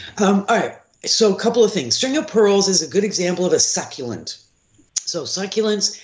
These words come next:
and cacti have something in common, and that is their ability to store water inside the plant for long periods. Uh,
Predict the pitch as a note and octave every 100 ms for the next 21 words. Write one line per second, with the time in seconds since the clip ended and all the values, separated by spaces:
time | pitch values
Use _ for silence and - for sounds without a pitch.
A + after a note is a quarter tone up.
0 | - C#3+ - C3+ - E3 D3 C#3+ D3+ B2
1 | - - - F#3 D#3+ D3+ C#3+ - B2 A#2
2 | A3+ A3+ - - - E3+ D3+ D3+ D#3+ -
3 | E3+ D#3 D3+ E3 C#3+ C#3 E3 E3+ E3 D#3+
4 | C#3 F3+ D3+ - - F3 F3 E3 F3+ F3
5 | - D#3+ D3 D3+ D3 C#3+ - E3+ E3 D#3
6 | E3 C#3 C3 C3+ - C3+ C3+ B2+ - -
7 | - D#3 C3+ C#3 C3 B2 - A#2+ G#2+ E2+
8 | - - - - - - - E3+ B2